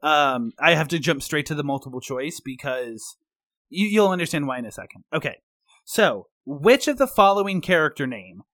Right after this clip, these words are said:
is not shared between both the Marvel and D C universes? Is it Captain Marvel, Enchantress, Aquaman,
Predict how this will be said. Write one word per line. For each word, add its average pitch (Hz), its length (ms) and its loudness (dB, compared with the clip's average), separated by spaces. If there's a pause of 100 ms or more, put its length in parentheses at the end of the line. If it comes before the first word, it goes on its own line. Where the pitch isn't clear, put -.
(160)
is 151 240 -2
not 143 500 2
shared 127 480 -4 (280)
between 156 440 -4
both 160 300 0
the 139 140 -6
Marvel 165 720 0
and 156 360 -2
D 156 200 -6
C - 180 -6
universes? 131 1040 -8 (340)
Is 175 200 0
it 113 220 -8 (420)
Captain 165 400 0
Marvel, 170 500 2 (760)
Enchantress, 165 960 -2 (720)
Aquaman, 131 760 4